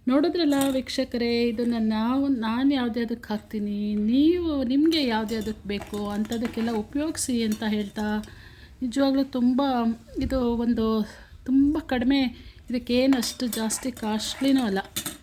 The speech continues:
ಒಂದು ಐವತ್ತೈವತ್ತು ರೂಪಾಯಿ ತಂದು ಇಟ್ಕೊಂಡ್ರೆ ಇಡೀ ವರ್ಷಗಟ್ಟಲೆ ಬರುತ್ತೆ ಇದು. ನೋಡಿ, ನಾನು ಇದು ಅಜ್ವಾನ ಎಲ್ಲ ಎಷ್ಟು ಇಟ್ಕೊಂಡಿರ್ತೀನಿ. ಹೇಳಿದ್ನಲ್ಲ, ಬೋಂಡ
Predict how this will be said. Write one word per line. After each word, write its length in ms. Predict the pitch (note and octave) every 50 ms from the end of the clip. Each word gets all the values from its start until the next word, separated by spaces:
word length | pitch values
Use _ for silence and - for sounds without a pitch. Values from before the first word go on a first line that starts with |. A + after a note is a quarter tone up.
| _ - - - - - A#3+
ಒಂದು 180 | B3 B3 A#3+
ಐವತ್ತೈವತ್ತು 720 | A3+ A#3 B3+ C4 C#4 C4+ - C#4+ C4 C4 B3+ B3+ B3+ - C4
ರೂಪಾಯಿ 260 | B3 - - B3+ B3
ತಂದು 320 | B3 - A#3+ A3+ A#3+ B3
ಇಟ್ಕೊಂಡ್ರೆ 680 | B3+ B3 - - B3 A#3 A#3 A3+ B3 C4+ C#4 C4+ B3+ A#3
ಇಡೀ 480 | A3 A3 A3 A#3+ B3+ C4 C4+ C#4+ D4 D4
ವರ್ಷಗಟ್ಟಲೆ 640 | C#4 A#3+ A3 - - C4 C4+ C4 B3 B3 - B3 A#3+
ಬರುತ್ತೆ 380 | G#3 G#3 G3 G3 - - F#3+
ಇದು. 140 | F#3+ F#3 G3 G3 - - _ _ - - - - - - - - -
ನೋಡಿ, 220 | C4 B3+ C4 C4 B3
ನಾನು 200 | A#3+ A#3 A3+ A3
ಇದು 160 | A3 A3 A3+
ಅಜ್ವಾನ 440 | G#3+ G#3 - - - B3 B3 A#3+ B3 A#3+
ಎಲ್ಲ 120 | A#3 A#3+
ಎಷ್ಟು 360 | A#3 A3+ A3 - - - A3+
ಇಟ್ಕೊಂಡಿರ್ತೀನಿ. 760 | A3+ A3 - - A#3 G#3 G#3+ G#3 F#3 - - F#3 D#3 F#3+ G3+ - - - - - - _ -
ಹೇಳಿದ್ನಲ್ಲ, 540 | - B3+ C4+ C4+ B3+ A3 A3 G#3+ G#3 G#3 G#3+
ಬೋಂಡ 400 | G#3 G3+ A#3 A#3+ B3 A#3+ A3+